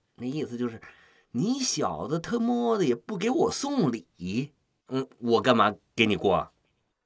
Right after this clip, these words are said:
二柱子呢，心里想：“我啊，家里我也不富裕，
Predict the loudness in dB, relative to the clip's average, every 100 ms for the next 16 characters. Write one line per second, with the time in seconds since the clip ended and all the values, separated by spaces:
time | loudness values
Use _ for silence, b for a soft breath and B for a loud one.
0 | _ _ _ -2 2 2 2 0 0 -2
1 | -4 -8 -6 -4 -4 -6 -14 -16 -20 -20
2 | -14 -10 -6 -4 -2 -2 -4 -8 -2 2
3 | 4 2 2 0 0 -2 -4 -4 -2 -2
4 | -2 -6